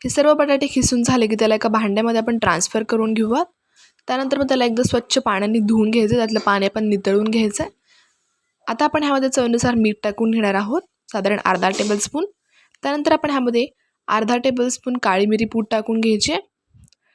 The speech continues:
आता सर्व आपण हाताच्या साहाय्याने व्यवस्थितपणे मिक्स करून घेऊयात. आता आपण ह्यामध्ये साधारण दोन ते तीन टेबलस्पून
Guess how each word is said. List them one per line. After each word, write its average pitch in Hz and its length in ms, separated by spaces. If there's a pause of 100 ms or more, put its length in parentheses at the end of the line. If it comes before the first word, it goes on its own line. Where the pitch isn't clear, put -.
(180)
आता 233 180
सर्व 254 220
आपण 262 200
हाताच्या 220 340
साहाय्याने 226 280
व्यवस्थितपणे 226 480
मिक्स 202 300
करून 214 260
घेऊयात. 220 320 (1500)
आता 233 220
आपण 294 200
ह्यामध्ये 247 420
साधारण 226 480
दोन 233 280
ते 254 180
तीन 240 200
टेबलस्पून 214 640